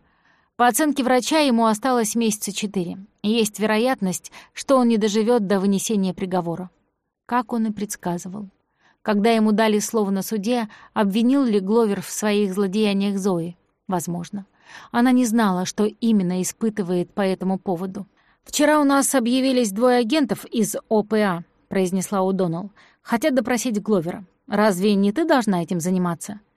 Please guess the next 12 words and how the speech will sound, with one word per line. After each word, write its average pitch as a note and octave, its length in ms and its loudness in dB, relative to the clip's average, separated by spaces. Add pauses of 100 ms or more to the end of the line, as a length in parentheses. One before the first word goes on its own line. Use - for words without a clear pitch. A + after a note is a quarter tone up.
(380)
Я A#3 200 2
взяла G#3+ 300 0
самоотвод. G#3 580 0 (520)
Зои G3+ 400 2
зашагала F3+ 600 -2
к F3+ 120 -2
дому. E3+ 300 -4 (360)
«Почему?» G#3+ 420 -2 (680)
«Моя A#3+ 360 4
объективность A3 720 0
вызывает A3 460 -2
сомнения. F#3+ 540 0